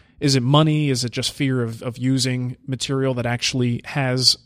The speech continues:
something else going on? It's not, it's not like a static material. This stuff is gonna move. It's unpredictable. Uh, so it really does go into depth. I don't know how much we're gonna get into talking about this, but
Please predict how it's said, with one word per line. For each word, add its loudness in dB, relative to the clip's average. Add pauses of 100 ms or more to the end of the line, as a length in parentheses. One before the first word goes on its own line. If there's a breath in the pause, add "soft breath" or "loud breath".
something 0
else 2
going 0
on? 0
It's -6
not, -4
it's -8
not -6
like -8
a -8
static 0
material. 0 (300 soft breath)
This -2
stuff 0
is -4
gonna -2
move. 6
It's -4
unpredictable. -2 (680)
Uh, 4
so 6
it 4
really 2
does 6
go 6
into 0
depth. 2
I 2
don't 2
know 4
how 0
much -2
we're 2
gonna 0
get -2
into -6
talking -4
about -4
this, -2
but 0